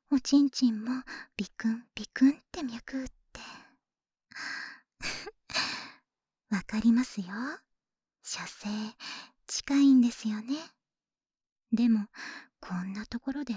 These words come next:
出させるわけにはいきません。乳首マッサージ、やめてあげましょうか。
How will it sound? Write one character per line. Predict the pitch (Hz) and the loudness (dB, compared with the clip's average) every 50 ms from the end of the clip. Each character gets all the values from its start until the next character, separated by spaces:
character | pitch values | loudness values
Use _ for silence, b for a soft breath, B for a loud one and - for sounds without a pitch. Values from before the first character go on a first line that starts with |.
| 196 | -8
出 | - - - | -10 -12 -12
さ | - - 226 | -12 -12 -10
せ | - 302 311 | -6 -6 -4
る | 339 330 | -4 0
わ | 311 269 254 | 0 0 0
け | - 240 | 2 4
に | 226 220 214 | 4 4 4
は | 202 190 190 | 2 0 -4
い | 185 - | -6 -8
き | - - 226 | -6 -4 -2
ま | 233 247 262 | 0 0 -2
せ | - - 285 | -4 -6 -10
ん。 | 302 302 285 277 - _ _ _ _ _ _ _ _ _ _ _ _ _ _ _ _ _ _ | -10 -10 -10 -10 -12 _ _ _ _ _ _ _ _ _ _ _ _ _ _ _ _ _ _
乳 | - - - | -10 -10 -6
首 | - - 220 214 220 220 220 | -2 -2 0 2 2 4 4
マ | 220 220 | 4 2
ッ | 220 | 0
サ | - - - 240 | -4 -4 -2 0
ー | 233 226 214 - | 0 0 0 -2
ジ、 | - - - 226 214 - _ B B B B B B B B B B | -6 -4 -4 -4 -4 -4 _ B B B B B B B B B B
や | - 254 | 4 6
め | 240 254 269 262 | 8 8 6 6
て | - 285 285 | 2 -2 -2
あ | 294 | -2
げ | 269 - 302 | 0 -2 -2
ま | 302 311 311 | -2 -2 -4
し | - 320 | -4 -4
ょ | 330 330 | -6 -6
う | - | -10
か。 | _ - 240 233 220 - - | _ -12 -10 -10 -10 -12 -16